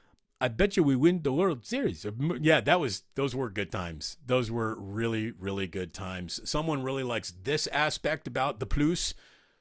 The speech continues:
No commercial breaks. Indeed. Indeed.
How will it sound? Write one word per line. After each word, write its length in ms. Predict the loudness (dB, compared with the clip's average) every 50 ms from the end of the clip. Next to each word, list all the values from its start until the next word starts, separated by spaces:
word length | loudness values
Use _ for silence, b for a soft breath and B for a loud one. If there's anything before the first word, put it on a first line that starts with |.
| b b
No 160 | -2 -2 -2
commercial 460 | 0 0 0 0 2 2 2 0 0 -2
breaks. 680 | 0 2 2 4 4 4 2 0 0 -4 -4 -4 -6 -12 -16 _ _ _ _ _ _ _ _ _ -4
Indeed. 720 | -2 -2 0 0 2 2 2 4 4 2 0 -2 -4 -10 -16 _ _ _ _ _ _ _ _ -6
Indeed. 1200 | 0 2 4 4 6 4 4 4 2 0 -2 -2 -4 -2 -2 0 0 2 2 0 0 -2 -4 -8